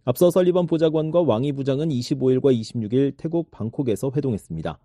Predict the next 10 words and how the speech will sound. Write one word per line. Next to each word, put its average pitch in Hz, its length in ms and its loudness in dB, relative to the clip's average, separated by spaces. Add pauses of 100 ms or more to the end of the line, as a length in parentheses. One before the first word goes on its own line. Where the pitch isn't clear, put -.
(720)
이 160 140 4
관리는 160 440 2
우리는 135 340 0
양국 127 380 -2
대표들 151 480 0
간의 127 360 2
이러한 120 380 0
논의가 120 440 -2
계속되기를 131 760 0
바란다며 92 460 -6